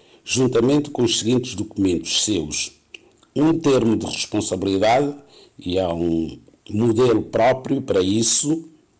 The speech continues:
no notário, vai fazer um termo de responsabilidade no notário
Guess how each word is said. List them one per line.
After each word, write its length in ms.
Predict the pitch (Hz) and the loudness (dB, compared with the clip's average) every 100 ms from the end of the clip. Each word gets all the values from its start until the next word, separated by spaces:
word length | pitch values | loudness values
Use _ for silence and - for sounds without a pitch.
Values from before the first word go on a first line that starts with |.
| _ _ _ _ _ - - - | _ _ _ _ _ -20 -14 -4
no 240 | 120 127 | 2 4
notário, 580 | 113 - 104 113 139 165 - - _ - | 2 2 2 4 2 -2 -10 -20 _ -2
vai 160 | 95 | -2
fazer 380 | 104 113 107 131 | 0 0 2 2
um 140 | 123 | 2
termo 320 | 120 135 117 104 | 2 2 2 0
de 80 | |
responsabilidade 1000 | 90 - - 101 107 104 127 135 165 175 | -4 -8 -6 -4 -2 0 2 4 4 2
no 320 | 170 120 127 | 0 2 2
notário 580 | 104 - 117 139 165 165 | 2 2 2 4 2 0